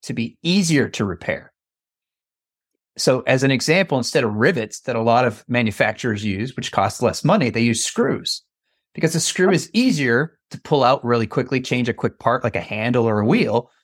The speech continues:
screw it back in. It adds a little bit of cost, but it makes it easier for them to repair. Now, the really cool thing is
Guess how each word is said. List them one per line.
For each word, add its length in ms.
screw 320
it 120
back 280
in. 380
It 120
adds 260
a 60
little 200
bit 100
of 100
cost, 580
but 120
it 60
makes 280
it 160
easier 640
for 120
them 200
to 60
repair. 480
Now, 120
the 100
really 280
cool 240
thing 260
is 240